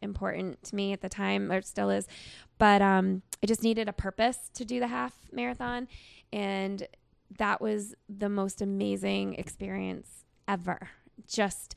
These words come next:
training for it and being there and reaching, like, an amazing goal. So then from there, I did a few halves, and then it was like, oh, a year later in two thousand twelve, I'm gonna sign up for the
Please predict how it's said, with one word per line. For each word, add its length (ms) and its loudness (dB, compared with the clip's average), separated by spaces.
training 440 2
for 260 2
it 320 2
and 180 -2
being 320 2
there 380 0
and 200 -2
reaching, 680 -2
like, 340 -10
an 240 -2
amazing 400 -4
goal. 340 -4
So 180 6
then 220 4
from 180 -2
there, 120 2
I 60 0
did 160 -4
a 20 -8
few 220 -10
halves, 640 0
and 160 -2
then 220 4
it 100 -2
was 200 -10
like, 200 -10
oh, 220 4
a 40 0
year 180 0
later 320 2
in 80 0
two 140 -8
thousand 380 0
twelve, 360 2
I'm 140 -2
gonna 220 0
sign 260 -6
up 160 -12
for 220 -10
the 200 -10